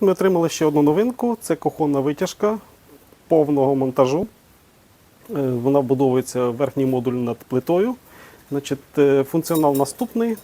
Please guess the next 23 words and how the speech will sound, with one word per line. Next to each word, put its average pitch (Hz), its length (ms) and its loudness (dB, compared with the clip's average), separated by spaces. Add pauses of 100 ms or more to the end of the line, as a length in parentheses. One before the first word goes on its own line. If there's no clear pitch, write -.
(140)
Значить, 156 280 -8 (720)
включаємо. 185 580 0 (800)
Працює 180 500 -2 (120)
з - 100 -14
першої 143 340 -2
швидкості. 180 560 -6 (1120)
Те, 160 80 2
що 151 140 -4
вона 147 120 0
працює, 151 340 -2
ми 143 100 0
бачимо 139 460 -2 (640)
на 139 120 -4
імпровізованій 135 800 2
нашій, 135 380 -4 (720)
нашому 135 360 -2
стенді. 175 480 -4 (840)
Е, 156 340 2 (180)
робота 202 380 4
мотора 190 340 4
дуже 160 260 0
тихою 226 560 2
є, 240 220 -2